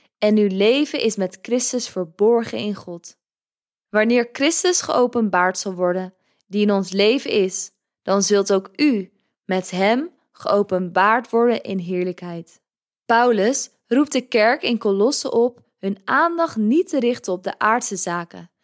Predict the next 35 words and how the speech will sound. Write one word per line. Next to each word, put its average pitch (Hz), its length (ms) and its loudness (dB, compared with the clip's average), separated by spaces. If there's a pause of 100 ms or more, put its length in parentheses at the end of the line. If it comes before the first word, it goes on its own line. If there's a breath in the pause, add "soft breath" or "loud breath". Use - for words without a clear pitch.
(240)
lees 202 440 0 (120)
smartphone, 226 840 0 (400 soft breath)
maar 285 580 0
hun 226 320 -2
ogen 339 400 0
te 247 140 0
richten 247 480 -2 (220)
op 220 160 -10
de 208 180 -2
dingen 220 300 2
die 196 220 -2
boven 196 340 2
zijn. 180 440 -12 (540)
Wat 254 220 2
zijn 262 220 0
voor 226 160 2
jou 226 320 4
die 208 120 -4
dingen 185 500 -6
beneden, 196 640 0 (500)
waar 202 200 2
je 202 100 0
gemakkelijk 220 640 -2
je 104 120 -4
aandacht 208 460 0
op 202 120 -6
richt? 208 440 -4 (500)
Zijn 233 240 0
het 247 100 0
misschien 233 360 -2
afleidingen 220 680 0
van 190 240 -4
werk 214 420 0
of - 120 -8
studie, 226 680 -2